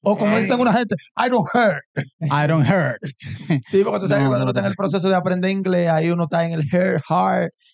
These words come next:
Speaker 2: here, heart,
Speaker 3: Claro.
Speaker 2: heart.
Speaker 3: Aprendan que le sale su ana-, su, le sale su análisis.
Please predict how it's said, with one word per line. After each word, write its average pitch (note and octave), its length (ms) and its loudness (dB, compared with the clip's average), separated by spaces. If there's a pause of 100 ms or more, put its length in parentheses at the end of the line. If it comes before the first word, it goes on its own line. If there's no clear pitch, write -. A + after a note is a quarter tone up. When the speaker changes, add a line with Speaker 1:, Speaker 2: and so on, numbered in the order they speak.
Speaker 2:
here, F#3+ 480 2 (120)
heart, C3+ 340 0
Speaker 3:
Claro. C#3+ 140 0
Speaker 2:
heart. D#3 380 2 (120)
Speaker 3:
Aprendan D3+ 600 0
que F#3 80 0
le D#3 120 2
sale D3 200 2
su D#3+ 120 0
ana-, D3+ 220 0
su, D#3 240 0
le D3+ 160 2
sale C3+ 200 0
su C3 120 -2
análisis. D#3 480 2